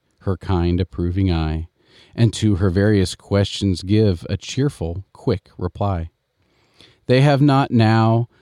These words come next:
her death to fear, but know that time and care will soon restore their mother's dear to their most ardent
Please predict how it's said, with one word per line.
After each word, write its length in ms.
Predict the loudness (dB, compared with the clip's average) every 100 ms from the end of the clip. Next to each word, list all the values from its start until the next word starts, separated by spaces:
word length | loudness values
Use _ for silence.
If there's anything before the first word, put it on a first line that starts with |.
| _ _
her 200 | -2 0
death 340 | 2 2 0 0
to 100 | -4
fear, 540 | -2 -2 -2 -4 -8 _ _ -4
but 160 | -2
know 540 | 2 2 2 0 -2 -4
that 340 | -2 -2 -2 _ _ -14
time 480 | -4 0 0 0 -2
and 240 | -2 -4
care 520 | -6 -6 -4 -6 -10 -14 _ _ _ -8
will 160 | -4 -4
soon 340 | 0 2 2
restore 600 | 0 -2 -2 0 -2 -4
their 200 | -2 -2
mother's 540 | 0 0 0 -2 -4
dear 460 | -2 -2 0 -4 -10 _ _ _ _ _ -8
to 180 | 0 2
their 160 | 2
most 480 | 2 2 0 -6 -18 -8
ardent 360 | -4 -4 -6